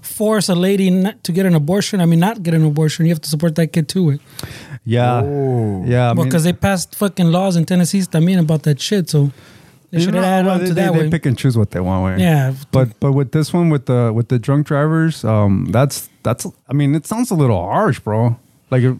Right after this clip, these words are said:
Speaker 3: But it's fair.
Speaker 2: Yeah.
Speaker 3: ¿Qué
Speaker 1: I mean,
Speaker 3: culpa? Eh, nada que ver.
Speaker 1: consequences, bro.
Speaker 3: Yeah, nada que ver. You know, that's, I mean, you're gonna do the time, but guess what? It doesn't stop there, cabrón.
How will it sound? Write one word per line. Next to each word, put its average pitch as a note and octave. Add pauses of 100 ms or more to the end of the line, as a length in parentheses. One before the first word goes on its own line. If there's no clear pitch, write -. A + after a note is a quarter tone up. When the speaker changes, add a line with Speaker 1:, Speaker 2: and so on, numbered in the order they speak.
Speaker 3:
But E3
it's D#3+
fair. C4
Speaker 2:
Yeah. A2+ (140)
Speaker 3:
¿Qué G#3
Speaker 1:
I -
mean, F#3+
Speaker 3:
culpa? A3
Eh, F#3+
nada G3+
que A3
ver. G#3
Speaker 1:
consequences, F#3+
bro. D#3+
Speaker 3:
Yeah, A3+
nada F3+
que G3+
ver. A#3+ (1080)
You F3+
know, G#3+
that's, G3
I F3+
mean, F#3+
you're F#3+
gonna A#3
do A#3
the A3
time, A#3+
but G3
guess G3+
what? A#3
It D#3
doesn't F#3+
stop F#3+
there, F#3+
cabrón. C3+